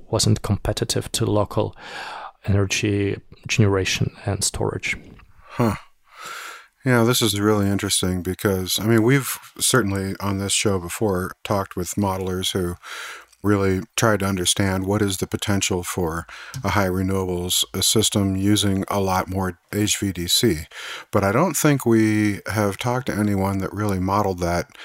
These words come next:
Speaker 2: as compared with using local synthetic gas instead, or, as you say, generating synthetic gas in a place like Australia and then liquefying it and shipping it to the mainland. So that's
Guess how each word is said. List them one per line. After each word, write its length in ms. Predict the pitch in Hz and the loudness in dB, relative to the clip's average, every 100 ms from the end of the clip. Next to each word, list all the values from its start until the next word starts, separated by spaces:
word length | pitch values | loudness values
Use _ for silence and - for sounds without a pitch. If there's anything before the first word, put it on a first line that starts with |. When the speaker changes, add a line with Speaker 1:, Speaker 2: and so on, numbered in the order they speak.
| - - | -20 -6
Speaker 2:
as 220 | - 107 - | 2 2 2
compared 560 | 110 101 117 107 107 | 0 0 2 2 2
with 440 | 95 92 90 - - - | 0 -2 -2 -4 -8 -8
using 520 | - 107 104 95 95 87 | 0 2 2 0 -4 -2
local 340 | 101 104 95 | 0 0 0
synthetic 540 | 95 104 92 98 87 - | -2 -2 0 0 0 0
gas 340 | 101 92 87 | 0 0 -2
instead, 480 | 87 - 110 90 80 | -2 -2 0 0 0
or, 280 | 90 87 87 - - - - _ - - | -2 -2 -4 -10 -16 -20 -20 _ -12 -2
as 180 | 101 95 | -2 0
you 80 | 92 | 0
say, 300 | 110 101 95 | 2 2 2
generating 580 | 110 98 92 95 95 | 2 2 0 -2 0
synthetic 480 | - 95 - 90 90 | 0 0 0 -2 -2
gas 320 | 92 92 95 | 0 0 0
in 80 | 98 | -2
a 40 | 87 | -2
place 280 | 95 85 | -2 0
like 220 | 98 90 87 | -2 -2 -2
Australia 500 | 85 - 98 90 85 | 0 2 2 0 -2
and 120 | 87 | -4
then 140 | 85 85 | -4 -4
liquefying 640 | 87 101 95 92 85 90 | -4 -4 -4 -2 -4 -4
it 120 | 90 | -4
and 120 | 87 | -4
shipping 340 | - 104 92 80 | -2 -2 -2 -4
it 160 | 78 | -6
to 320 | - 87 78 80 - - - - - | -6 -4 -4 -8 -16 -20 -20 -10 -2
the 60 | |
mainland. 560 | 92 101 87 69 - - | 0 2 0 -4 -8 -4
So 420 | - - 92 92 92 _ - | 0 2 2 0 -6 _ -10
that's 580 | 95 104 107 - - | 0 2 2 0 -2